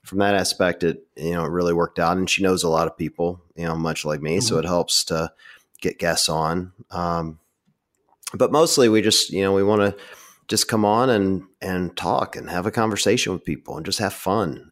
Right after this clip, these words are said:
Speaker 1: And, uh, you know, 'cause I, for me, that's the thing I think that CrossFit's all about. It's really just about having fun and enjoying yourself. If you're not enjoying it, don't do it,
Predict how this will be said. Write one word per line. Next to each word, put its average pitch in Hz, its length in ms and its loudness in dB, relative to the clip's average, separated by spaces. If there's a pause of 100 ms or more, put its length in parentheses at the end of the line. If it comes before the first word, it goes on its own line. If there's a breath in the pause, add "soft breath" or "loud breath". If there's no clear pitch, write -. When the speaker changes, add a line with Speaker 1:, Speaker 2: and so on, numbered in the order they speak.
Speaker 1:
And, 82 100 -6
uh, 85 260 -2
you 90 80 -10
know, 85 60 -8
'cause 90 160 -4
I, 95 140 2 (360 loud breath)
for 110 140 0
me, 120 160 6
that's 107 240 4
the 95 60 -2
thing 98 200 2
I 90 60 2
think 92 320 0
that - 280 -4
CrossFit's 87 440 -2
all 76 120 -4
about. 87 260 0
It's - 160 -4
really 110 240 4
just - 180 -4
about 82 260 -2
having 107 380 0
fun 95 260 0
and 92 100 0
enjoying 85 460 0
yourself. 76 440 -4
If 78 60 -14
you're 85 80 -4
not 131 160 2
enjoying 90 460 0
it, - 140 -6
don't 104 220 -10 (120)
do 80 200 -4
it, - 160 -8